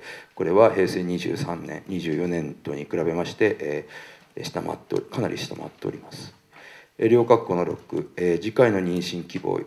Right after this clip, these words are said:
えー、要望についてですが、えー、次回妊娠を希望すると、えー、答えられた方は五十二点八パーセントで、えー、前年度とほぼ同、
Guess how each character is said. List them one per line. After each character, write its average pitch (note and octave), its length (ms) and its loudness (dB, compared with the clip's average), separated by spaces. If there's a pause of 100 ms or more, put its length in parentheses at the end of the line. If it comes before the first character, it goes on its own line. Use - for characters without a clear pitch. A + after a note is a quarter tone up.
え D#2+ 180 -4
ー、 D#2+ 40 -4
要 F2+ 160 4
望 F#2 180 2
に F#2 120 0
つ F2+ 120 -6
い F2+ 60 -2
て - 80 -14
で - 100 -10
す - 160 -16
が、 F2 280 -2
え F2+ 140 2
ー、 E2 60 0
次 A2 120 -4
回 A2 240 4
妊 F#2 120 -2
娠 F2+ 240 -6
を D#2+ 40 -6
希 - 160 -6
望 G2 160 4
す - 100 -2
る A#2 140 2
と、 E2 200 -4 (280)
え - 60 -8
ー、 - 20 -8
答 F2+ 260 0
え - 20 2
ら E2+ 120 2
れ D2+ 80 0
た D2+ 100 -10
方 F#2+ 240 0
は G2 100 6
五 F2 160 2
十 F#2 180 0
二 F#2 160 -2
点 E2+ 160 -8
八 - 260 -12
パ E2 120 -2
ー C#2 80 -6
セ D2+ 120 -12
ン D2 80 -14
ト - 100 -16
で、 F#2 320 -2
え D#2+ 300 -2
ー、 - 40 -6
前 D#2 100 -2
年 D2 260 -6
度 - 80 -8
と - 100 -12
ほ F#2 80 -4
ぼ - 140 -6
同、 D2 260 -4